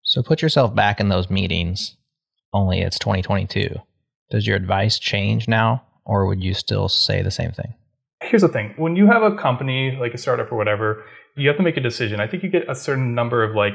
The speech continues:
Speaker 2: innovation credits, so to speak, like, how many things where you can bet on a, on a technology or not. I feel like in twenty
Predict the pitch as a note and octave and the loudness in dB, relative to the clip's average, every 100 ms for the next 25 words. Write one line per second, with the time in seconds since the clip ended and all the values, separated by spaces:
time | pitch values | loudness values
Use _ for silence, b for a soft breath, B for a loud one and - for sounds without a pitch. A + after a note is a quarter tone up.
0 | B2 A#2+ G#2+ G#2+ G2+ A2 G2 G#2+ G#2 - | -2 -2 0 -2 -2 -8 -4 0 0 -2
1 | - G#2 G2+ - A2+ A2+ A2 - - C3 | -4 -2 -4 -4 -2 0 0 0 -2 0
2 | A#2+ B2+ A#2 A2+ A2 A2 G#2+ G#2+ G#2 A#2+ | 0 -2 -4 -4 -4 -4 -2 0 0 0
3 | A2 G#2 G2+ B B - A2+ G#2+ B2 - | -4 -4 -6 B B -2 -2 0 -4 0
4 | A2+ A2 A2 G#2 G2+ G2+ G2+ - B B | 0 0 -2 -6 -4 -2 -2 -4 B B
5 | B - D3+ - F3 G3+ F#3 E3 C#3+ - | B 0 0 4 6 8 6 6 2 0
6 | C3 B2+ B2+ | 0 0 -4